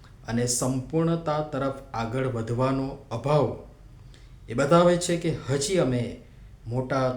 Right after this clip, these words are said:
થયા પછી પણ એ વાતો મૂકી નથી. કૃપા કરી અમને સમજણમાં પ્રૌઢ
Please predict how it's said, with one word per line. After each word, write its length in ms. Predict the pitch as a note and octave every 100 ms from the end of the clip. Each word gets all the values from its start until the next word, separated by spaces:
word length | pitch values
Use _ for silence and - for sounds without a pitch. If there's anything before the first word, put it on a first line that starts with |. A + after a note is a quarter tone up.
| -
થયા 220 | B2+ B2
પછી 380 | A#2 A#2 - E3+
પણ 380 | - D#3 D#3 - - - - - -
એ 100 | B2+
વાતો 640 | A#2+ A#2+ A#2+ C#3+ C#3+ C#3 A2+
મૂકી 540 | A2+ A#2 A#2+ A#2+ A#2+ -
નથી. 420 | A#2 C3+ - F#2+ - - - - - - - - -
કૃપા 300 | E3 F3+ E3
કરી 240 | E3+ D#3
અમને 480 | D3 D3 D3+ D3 D3 -
સમજણમાં 920 | - C3 C3 A#2+ C#3+ C#3+ C#3 B2+ -
પ્રૌઢ 380 | B2 B2+ D#3 D#3